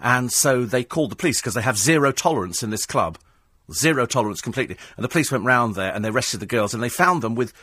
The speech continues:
two, I think they call them wraps, on them. And they had them, and of course, one, personal use, two, they do you for dealing. They do you for dealing if you've got two.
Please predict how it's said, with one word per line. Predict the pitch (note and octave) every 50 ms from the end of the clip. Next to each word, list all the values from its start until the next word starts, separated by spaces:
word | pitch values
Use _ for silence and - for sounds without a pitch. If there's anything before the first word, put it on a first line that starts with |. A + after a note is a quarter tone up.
| - _ _ _ -
two, | - - - F3+ F#3 F#3 F3+ F3 F3 E3+ _ _ _ _ _ _ - -
I | -
think | - G3 -
they | E3+ -
call | - - D#3 C#3
them | C3 C3+ B2 A#2+
wraps, | C3+ C#3+ B2+ F#2 - _ - - - - - - - - _ _ _ _ _ _ _ _ _ _ _ _ _ _ _ _ _ -
on | - A2 G2+ G2 F#2
them. | E2+ F2 D#2+ E2+ - - - - - -
And | - A#2+ B2 B2 B2 A#2
they | G2+ A#2
had | A2+ - D#3+ -
them, | - C3 A#2+ -
and | B2+ B2
of | - -
course, | - D#3 B2 -
one, | C#3 D3 G#3+ G#3+ D3+ B2 D#3 F#3+ G3+ - _ _ _ _ _ _
personal | - - E3 D#3+ - - C3+ A#2 G2
use, | F#2+ G#2 G2+ A#2 - -
two, | - - - - B3+ A#3+ D#3+ A#2+ D3+ F#3 - _ - _ _ -
they | C3 C#3
do | - D3+ D3
you | C#3+ C#3+ C3
for | - D3
dealing. | A#2+ - E3 G3 F#3+ D3+ A2+ F#2 E2+ F#2 - _ _ _ _ _ _ _ _ _ _ _ _ -
They | - C#3
do | A#2 - F3
you | F3+ E3 C#3+
for | - D#3+
dealing | A#2+ E3 F#3+ G#3+ G3 D3
if | G#2+ - -
you've | A2+ G2
got | - B2 B2 -
two. | - - D#3+ A#2 G#2 G2+ F#2+